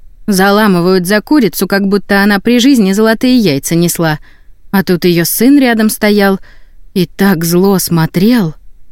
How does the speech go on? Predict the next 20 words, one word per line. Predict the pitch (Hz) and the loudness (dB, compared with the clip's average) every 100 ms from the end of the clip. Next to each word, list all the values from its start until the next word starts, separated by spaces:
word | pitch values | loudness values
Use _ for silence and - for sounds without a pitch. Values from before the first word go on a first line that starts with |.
| - - - - - - - - | -20 -20 -20 -20 -20 -20 -20 -8
Какие-то | 208 190 226 220 220 | -6 -2 0 0 2
вещи | 214 175 - 180 | 0 0 0 -4
Ксения | - 214 202 190 180 | -2 0 2 0 0
просто | 190 190 202 | -2 -2 -4
чуяла. | 208 - 214 147 139 143 - - - - - - | -4 -2 0 0 -2 -4 -8 -18 -20 -20 -20 -4
Было | 196 180 214 175 160 | -2 2 2 2 0
у | |
неё | 160 165 170 247 | 0 0 0 -2
чутьё | - 143 175 160 | -2 -2 -2 0
на | 160 | 2
людей, | 160 156 202 220 - - - - | 0 0 0 0 -4 -14 -20 -6
которое | 196 180 180 175 | -4 -2 0 0
и | 170 | 0
позволило | 180 175 185 240 233 175 | -2 -2 0 2 2 0
ей | 165 165 160 | 0 0 -2
так | 165 160 151 | -2 -4 -2
долго | 180 233 226 | 0 0 -2
пробыть | - 160 151 165 165 | -2 -2 -2 -2 -2
гулящей | 175 160 151 - 160 | -2 0 -2 -2 -2
девкой. | 156 143 131 - 139 135 | -2 -2 -4 -6 -10 -10